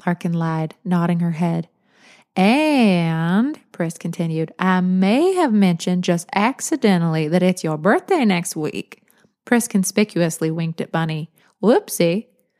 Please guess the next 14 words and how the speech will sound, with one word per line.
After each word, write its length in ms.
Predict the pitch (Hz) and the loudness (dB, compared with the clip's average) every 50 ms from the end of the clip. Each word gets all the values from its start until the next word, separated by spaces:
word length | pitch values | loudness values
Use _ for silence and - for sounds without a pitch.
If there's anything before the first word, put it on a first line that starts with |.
| _ _ - - - _ _ | _ _ -20 -20 -20 _ _
Larkin 380 | - 196 202 226 254 - 262 233 | 2 4 4 4 2 0 0 2
hadn't 260 | 214 208 190 175 180 | 2 2 2 2 0
even 200 | 180 180 180 180 | 0 0 -2 0
thought 240 | - 233 247 262 240 | 0 2 2 4 2
about 180 | 190 175 165 165 | 2 0 0 -2
her 80 | 170 | -4
twenty-fifth 540 | 165 - 180 170 165 165 - - 170 - - | -4 -4 -4 -4 -4 -4 -4 -6 -6 -6 -4
birthday, 560 | - 160 170 165 - - 170 165 160 165 160 - - | -4 -4 -4 -4 -6 -8 -8 -8 -8 -10 -12 -8 -2
let 180 | 175 202 220 | 0 0 2
alone 300 | 226 214 185 170 165 170 | 2 2 0 0 -2 -2
made 200 | 170 170 165 160 | -2 -2 -4 -4
plans 400 | - - 202 190 190 196 196 - | -4 -2 0 2 2 2 0 -2
for 220 | - - 156 156 160 | -6 -8 -6 -6 -4
it. 160 | 170 170 - | -6 -8 -10